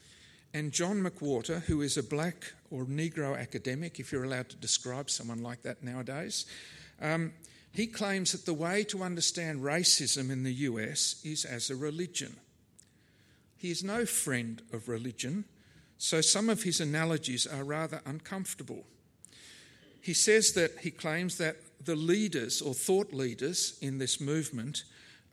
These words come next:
act as priests. And so he takes issue, for example, with Ibram Kendi, who claims that you can either be racist or anti-racist. It is not an option to be simply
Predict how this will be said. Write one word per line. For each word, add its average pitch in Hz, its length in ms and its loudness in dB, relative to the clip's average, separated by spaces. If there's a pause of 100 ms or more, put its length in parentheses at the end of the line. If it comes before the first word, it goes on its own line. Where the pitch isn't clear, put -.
(200)
act 156 300 -6
as 139 160 0
priests. - 920 -2 (500)
And 165 160 0
so 180 340 4
he 175 160 -2
takes 160 380 0
issue, 165 300 2
for 147 200 0
example, 139 480 0
with 127 220 -6
Ibram 139 480 -2 (200)
Kendi, 175 500 -2 (680)
who 160 100 2
claims 185 440 2
that 170 160 0
you 170 60 -2
can 170 120 2
either 202 280 2
be 190 120 2
racist 143 840 2 (100)
or 147 280 0
anti-racist. 135 1080 -2 (680)
It 160 120 -4
is 170 140 0
not 190 240 0
an 175 120 2
option 151 420 -2
to 143 100 -10
be 135 120 -6
simply 135 560 0